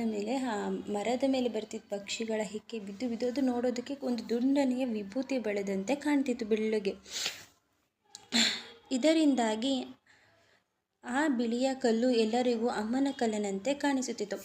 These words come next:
ಅದು ಬಿ-, ಹಿಕ್-, ಪಕ್ಷಿಗಳ ಹಿಕ್ಕೆ ಬಿದ್ದು ಬಿದ್ದು ಅದು ದುಂಡನೆಯ ಕಲ್ಲು ವಿಭೂತಿ ಬೆಳೆದಂತ ಕಾಣ್ತು-, ಅದು, ಆ, ಇತ್ತು. ಅದರಿಂದ ಜನರಿಗೆ ಅದು ಅಮ್ಮನ ಕಲ್ಲು ಅಂತ ಕಾಣಿಸ್ತಿತ್ತು. ಇದರಿಂದಾಗಿ ಆ ಬಿಳಿಯ ಕಲ್ಲು ಎಲ್ಲರಿಗೂ ಅಮ್ಮನಂತೆ ಕಾಣಿಸ್ತು.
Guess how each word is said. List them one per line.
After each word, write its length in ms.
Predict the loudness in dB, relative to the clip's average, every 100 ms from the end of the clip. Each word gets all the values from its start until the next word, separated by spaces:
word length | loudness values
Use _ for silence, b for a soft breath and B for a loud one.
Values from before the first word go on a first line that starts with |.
| -10 -2
ಅದು 160 | 0
ಬಿ-, 480 | 2 2 4 4 2
ಹಿಕ್-, 460 | 0 -4 -12 _ -12
ಪಕ್ಷಿಗಳ 380 | -4 -2 0 -2
ಹಿಕ್ಕೆ 360 | -4 -6 -4
ಬಿದ್ದು 300 | -4 -2 -2
ಬಿದ್ದು 280 | -2 0 0
ಅದು 260 | 0 -2 0
ದುಂಡನೆಯ 500 | 2 2 4 4 2
ಕಲ್ಲು 200 | 0 0
ವಿಭೂತಿ 420 | -2 -4 -4 -2
ಬೆಳೆದಂತ 600 | -2 -2 -2 -2 -4 -2 -2 0
ಕಾಣ್ತು-, 300 | -2 -2 -2
ಅದು, 300 | 0 0 0
ಆ, 20 |
ಇತ್ತು. 380 | 0 -2 -2 -2
ಅದರಿಂದ 500 | 0 0 0 0 2 0 -4 B B
ಜನರಿಗೆ 560 | -4 -2 -2 0 0 0
ಅದು 200 | -2 -4
ಅಮ್ಮನ 420 | -4 0 4 4 4
ಕಲ್ಲು 320 | 2 0 0
ಅಂತ 220 | 0 0 0
ಕಾಣಿಸ್ತಿತ್ತು. 840 | 2 4 2 0 -2 -4 -6 -20 b b b b b b b _ _ _
ಇದರಿಂದಾಗಿ 960 | -2 2 4 4 0 0 -2 -2 -2 -2
ಆ 200 | 0 2
ಬಿಳಿಯ 420 | 2 2 2 2
ಕಲ್ಲು 340 | 2 -2 0 0
ಎಲ್ಲರಿಗೂ 500 | 0 0 0 0 -2
ಅಮ್ಮನಂತೆ 460 | -2 -2 -2 -4
ಕಾಣಿಸ್ತು. 320 | -4 -6 -6